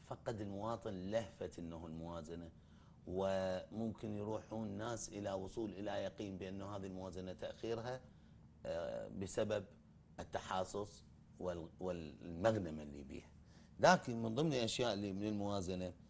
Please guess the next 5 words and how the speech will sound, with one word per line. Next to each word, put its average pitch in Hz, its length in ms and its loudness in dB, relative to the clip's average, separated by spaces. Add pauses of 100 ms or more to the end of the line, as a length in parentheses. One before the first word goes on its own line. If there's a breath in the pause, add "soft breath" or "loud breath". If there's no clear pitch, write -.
(200 soft breath)
اتدايناها، 85 760 4 (480 soft breath)
اتدايناها، 85 720 0
يعني، 73 380 -10 (1000)
طبقة 127 360 8
بيض 123 260 6